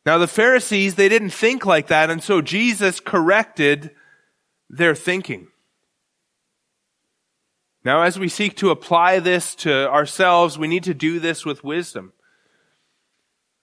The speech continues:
We're called here to be mer-, to be merciful people. We're called by this passage to love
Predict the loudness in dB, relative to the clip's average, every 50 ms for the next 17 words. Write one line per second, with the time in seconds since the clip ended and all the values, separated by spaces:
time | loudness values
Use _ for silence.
0 | _ _ _ _ _ _ _ _ -2 -2 0 0 0 0 2 2 4 2 2 2
1 | 2 2 2 2 2 0 -2 -2 -4 -4 -4 -2 -4 -4 -4 -4 -6 -4 -4 -2
2 | -2 -4 -2 0 0 0 0 0 -2 -6 -6 -4 -4 -4 -2 -2 -4 -6 -8 _
3 | _ _ _ _ _ -10 -6 -6 -6 -4 -6 -8 -10 -10 -12 _ _ _ _ _
4 | _ _ _ _ _ -2 -2 -2 -2 0 2 2 4 4 2 2 2 2 2 2
5 | 2 -2 -4 -2 0 0 2 2 2 2 0 0 -2 -2 -2 -8 -14 -10 -4 -4
6 | -2 0 2 2 4 4 4 4 4 2 0 -6 -12 -18